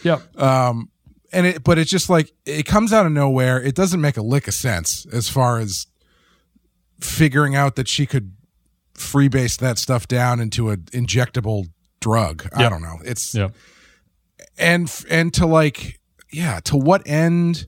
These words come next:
Speaker 1: I was so confused when she
Speaker 2: Um,
Speaker 1: got the suit to go out there. I had, I was like, "What? Is she
Speaker 2: Yeah.
Speaker 1: gonna, like, just, just see and scan this stuff to see if this is what's causing her the problem?" <laughs> She goes and cracks off a piece of it and cooks it. It's like, "Well, that's not the way I expected this storyline to go whatsoever."
Speaker 2: Yeah.
Speaker 1: And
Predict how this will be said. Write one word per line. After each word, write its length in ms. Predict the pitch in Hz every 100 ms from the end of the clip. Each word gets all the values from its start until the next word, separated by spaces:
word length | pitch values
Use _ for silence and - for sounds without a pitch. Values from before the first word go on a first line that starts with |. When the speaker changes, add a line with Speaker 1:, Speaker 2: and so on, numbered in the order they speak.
| _
Speaker 1:
I 100 | 151
was 180 | 214 202
so 140 | 180
confused 460 | 165 139 - 143 131
when 100 | 123
she 120 | 120
Speaker 2:
Um, 20 | 127
Speaker 1:
got 180 | 127
the 60 | 120
suit 340 | - 135 117 - -
to 120 | -
go 200 | 123 120
out 220 | 117 120 -
there. 160 | 104
I 140 | 120 156
had, 240 | 175 143
I 80 | 143
was 140 | 156
like, 200 | 147 120
"What? 220 | 139 214 - - - _ _
Is 80 | 160
she 80 | 208
Speaker 2:
Yeah. 80 | 214
Speaker 1:
gonna, 140 | 196
like, 180 | 170 156
just, 240 | 156 -
just 180 | 160 135
see 460 | - 165 180 180 165
and 120 | 131
scan 420 | - - 135 151
this 120 | 160
stuff 340 | - 165 156 -
to 80 | 131
see 180 | 151
if 100 | 139
this 160 | - 139
is 140 | 131
what's 200 | 120 127
causing 380 | - 131 143 135
her 160 | 110 143
the 80 | 120
problem?" 480 | - 139 143 165
<laughs> 20 | 143
She 220 | - 147
goes 220 | 165 -
and 120 | 147 - 233
cracks 460 | - - 151 151 -
off 200 | 139 -
a 40 |
piece 320 | 127 - 180 -
of 100 | -
it 200 | 151 - -
and 360 | 269 160 139
cooks 300 | - 185 -
it. 80 | 147
It's 140 | 127 -
like, 160 | 123 - - -
"Well, 80 | 143
that's 140 | 170
not 200 | 147 120
the 80 | 139
way 200 | 120 113
I 80 | 113
expected 460 | 113 - 113 127 113
this 180 | 113
storyline 400 | - 135 117 113 113
to 60 |
go 200 | 110 113
whatsoever." 480 | 107 107 135 123 151
Speaker 2:
Yeah. 260 | 202 107 123
Speaker 1:
And 300 | 113 98